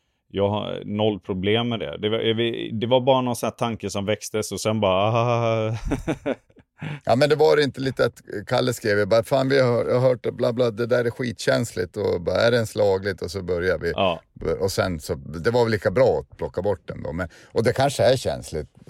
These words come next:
Speaker 2: Det kanske är lite femtio femtio grej det där, att vissa tycker inte att man ska göra det säkert. Och
Speaker 1: Nej, nej, nej.
Speaker 2: Man kan ju, man kan ju rim-,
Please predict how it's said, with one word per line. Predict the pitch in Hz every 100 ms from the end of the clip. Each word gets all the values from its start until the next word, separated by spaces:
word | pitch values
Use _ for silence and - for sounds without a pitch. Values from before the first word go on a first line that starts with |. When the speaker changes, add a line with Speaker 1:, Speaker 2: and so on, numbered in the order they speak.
| -
Speaker 2:
Det | -
kanske | 98 110 113
är |
lite | 98 92
femtio | - 107 90 -
femtio | 82 98 85 87 - _ 90 80 76
grej | 95 110 90
det | 60
där, | 60 64
att | 64 -
vissa | 76 -
tycker | - 90 -
inte | 71 -
att | - -
man | 69 76 69
ska | - -
göra | 71 67
det | -
säkert. | - - - - -
Och | 76 69 -
Speaker 1:
Nej, | 95 87 - _
nej, | 98 95 85 -
nej. | -
Speaker 2:
Man | 107
kan | 127
ju, | 120 - - -
man | 110
kan | 107 139
ju | 131
rim-, | 135 127